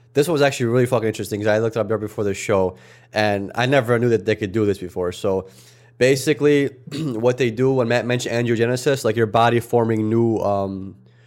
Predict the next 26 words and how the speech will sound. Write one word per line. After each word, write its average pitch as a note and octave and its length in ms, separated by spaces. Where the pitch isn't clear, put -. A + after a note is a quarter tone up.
new A#2 180
blood A2 240
vessels B2+ 380
to A#2 60
different A2 280
areas. A#2+ 400
So - 220
what A2 180
this C3+ 180
actually D3 380
does A#2+ 540
is A2 420
they A2+ 280
go B2 200
near A#2 600
that G#2+ 280
area B2 440
that G#2+ 260
needs, A2 280
needs, A2 440
uh, G2+ 160
blood A2+ 260
flow, C#3+ 480
and G#2+ 120
they A#2 80
actually A#2+ 540